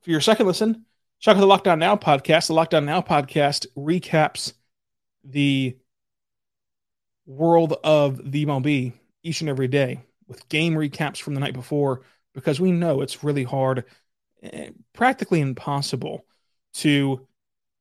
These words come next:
watch every single M L B game from the day before. So allow us to recap them for you from the local side of things for baseball. And you can check out our,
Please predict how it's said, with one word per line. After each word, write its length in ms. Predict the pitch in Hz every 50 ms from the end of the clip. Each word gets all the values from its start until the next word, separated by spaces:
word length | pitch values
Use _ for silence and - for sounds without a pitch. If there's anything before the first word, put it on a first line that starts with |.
| _ _ _ _ _ _ _
watch 340 | 151 160 160 151 139 - - -
every 240 | 165 165 151 160 139
single 360 | - - 165 156 139 139 135 -
M 80 | 147 156
L 60 | 143
B 120 | 143 139
game 220 | 131 139 139 143 131
from 120 | - 135 135
the 80 | 139
day 40 | 131
before. 320 | 127 - - 151 139 131
So 200 | 120 - 139 139
allow 220 | 135 143 156 147 -
us 200 | 139 147 135 -
to 80 | - 147
recap 380 | 151 151 143 - 160 143 -
them 320 | - 151 143 135 135 127 123 - _ _ _
for 240 | - 143 139 135 131
you 400 | 131 147 175 185 165 143 143 147
from 240 | 135 - 143 131 131
the 200 | 131 127 127 131
local 680 | - 131 131 139 143 139 - 143 139 135 135 127 - _ _ _ _ _ _ _ _ _ _ _ _ _ _ _ _ _ _ _ _ _ _
side 380 | - - - - 147 156 160 143
of 120 | 127 -
things 500 | - - 135 131 135 160 - - - - _ _ _ _ _ _ _ _ _ -
for 240 | 139 135 135 131 -
baseball. 600 | - - 135 135 127 - - - - - - - _ _ _ _ _ _ _ _ _ _ _ _ _ _ _ _ _ _ _ -
And 340 | 202 233 247 269 285 269 - - _ _ _ _ _
you 60 | 170
can 80 | 170
check 140 | - 208 190
out 140 | 202 - -
our, 340 | 156 160 156 151 147 135